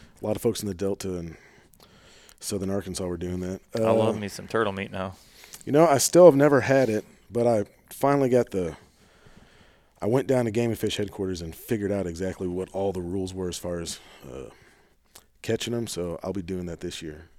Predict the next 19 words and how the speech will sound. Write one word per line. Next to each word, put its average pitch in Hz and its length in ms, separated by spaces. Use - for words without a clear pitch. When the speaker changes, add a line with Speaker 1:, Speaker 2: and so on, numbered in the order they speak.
Speaker 1:
But, 98 340
yeah, 175 260
and 131 100
then 139 100
this 147 200
year, 160 340
I 107 60
rented 127 300
to 120 140
a 110 40
lot 123 220
of 123 60
different 120 260
folks. 147 520
I 95 120
had 104 180
both 120 220
places 117 340
open, 131 560